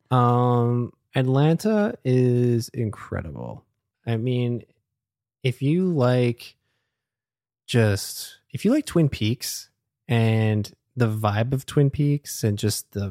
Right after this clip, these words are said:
very mysterious David Lynchian sort of vibe of it all, Atlanta is doing that and putting its own twist on it. The work that, that Donald Glover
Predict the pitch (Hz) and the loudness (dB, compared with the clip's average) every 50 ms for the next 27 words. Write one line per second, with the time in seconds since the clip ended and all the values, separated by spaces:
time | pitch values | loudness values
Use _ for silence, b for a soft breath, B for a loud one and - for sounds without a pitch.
0 | 95 - - - 110 110 113 120 123 127 123 120 117 104 - - - 104 107 107 | -10 -12 -8 -4 0 2 4 4 6 4 4 4 2 0 -2 -4 -2 -2 0 2
1 | 110 110 104 104 - - - 156 135 - 101 104 104 110 101 101 110 107 110 107 | 2 0 0 -2 -4 -8 -10 -12 -8 -6 -6 -4 -4 -4 -4 -4 -6 -4 -4 -2
2 | 110 110 - - 135 131 131 131 131 - - 139 135 135 135 131 139 139 131 135 | -4 -4 -2 0 2 2 4 2 2 0 0 2 2 2 0 2 2 2 2 2
3 | 135 143 143 143 151 147 147 156 151 156 165 170 165 - _ _ _ _ _ _ | 2 2 2 2 2 2 4 2 2 2 2 0 -2 -4 _ _ _ _ _ _
4 | _ _ _ _ _ _ _ - 131 127 135 156 170 - - 202 185 131 120 113 | _ _ _ _ _ _ _ 0 2 4 6 6 6 4 4 4 4 4 2 2
5 | - 117 113 120 131 139 147 151 156 151 151 - - 113 110 107 104 - 131 135 | 2 4 4 6 6 6 6 6 4 4 2 2 2 2 2 2 2 2 4 6
6 | 139 127 110 - - - 110 110 113 120 113 - - 147 139 - - - 151 151 | 6 6 4 2 -2 -4 -2 0 0 0 0 2 0 0 0 2 0 2 2 4
7 | 151 156 156 156 180 - _ _ - 110 110 120 131 143 139 - - - 131 120 | 4 4 2 2 0 -4 _ _ -2 0 2 4 4 4 2 0 0 2 2 4
8 | 113 107 107 95 - _ _ _ _ _ _ _ _ _ _ _ _ _ _ _ | 4 2 2 -2 -4 _ _ _ _ _ _ _ _ _ _ _ _ _ _ _
9 | _ _ _ _ - 123 110 - - 110 113 117 113 107 110 110 104 104 104 113 | _ _ _ _ -2 0 0 2 2 2 4 4 2 2 0 0 0 0 2 2
10 | 110 110 110 110 110 113 110 | 2 4 4 4 2 2 0